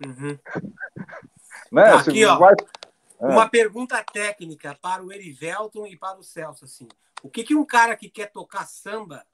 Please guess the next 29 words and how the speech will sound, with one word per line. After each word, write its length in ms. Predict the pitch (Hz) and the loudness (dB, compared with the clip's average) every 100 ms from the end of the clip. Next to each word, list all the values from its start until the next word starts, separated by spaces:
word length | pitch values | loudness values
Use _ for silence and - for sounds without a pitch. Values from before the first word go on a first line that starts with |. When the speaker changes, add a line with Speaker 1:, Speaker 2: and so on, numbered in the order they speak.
| _ _ _ _ _ _ _ | _ _ _ _ _ _ _
Speaker 1:
tipo 180 | _ 147 | _ -18
assim, 160 | 151 151 | -14 -12
o 60 | |
cara 200 | 160 190 | -6 -8
quer 120 | 202 190 | -8 -10
tocar 400 | 180 202 208 - | -8 -4 -4 -4
samba, 420 | - 175 160 147 - | -18 -12 -12 -12 -8
qual 300 | - 170 262 262 | 0 0 0 -8
é 180 | 214 214 | -6 -4
a 220 | 202 190 _ | -4 -10 _
lição 480 | 180 180 - 214 208 | -20 -20 -14 -12 -12
número 380 | 208 240 240 190 | -14 -14 -14 -14
zero 400 | 143 190 180 160 | -8 -6 -6 -12
pro 140 | 151 | -18
cara, 280 | - 143 127 | -16 -16 -16
assim? 160 | - 127 | -18 -14
O 20 | |
que 140 | 208 | -12
que 100 | 214 | -8
não 180 | 233 233 | -6 -6
pode 340 | - 214 226 214 | -4 -4 -4 -10
faltar 440 | 196 170 170 170 | -12 -12 -10 -10
num 120 | 175 | -12
cara 220 | - 165 | -12 -12
que 120 | 156 151 | -14 _
quer 160 | 160 | -18
tocar 260 | 156 151 160 | -16 -14 -14
samba? 400 | - 123 104 _ _ - - _ _ _ _ _ _ _ | -16 -20 _ _ _ -18 -18 _ _ _ _ _ _ _
Bem, 400 | 156 151 214 151 | -10 0 0 0